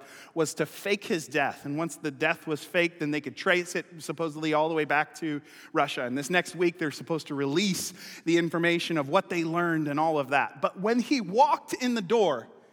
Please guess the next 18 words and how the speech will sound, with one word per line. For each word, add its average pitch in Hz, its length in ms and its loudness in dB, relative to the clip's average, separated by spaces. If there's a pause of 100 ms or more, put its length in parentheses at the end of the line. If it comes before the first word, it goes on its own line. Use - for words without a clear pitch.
(1400)
every 285 240 4
single 254 280 0
one 226 120 4
of 190 80 0
those 180 180 0
reporters 190 580 0
was 165 220 0
there 240 220 4
for 190 180 -2
a 170 40 0
different 185 280 -4
reason. 190 320 -2
They 151 80 0
were 156 160 -2
looking 269 380 4
for 220 180 2
an 185 160 -2
update 185 760 2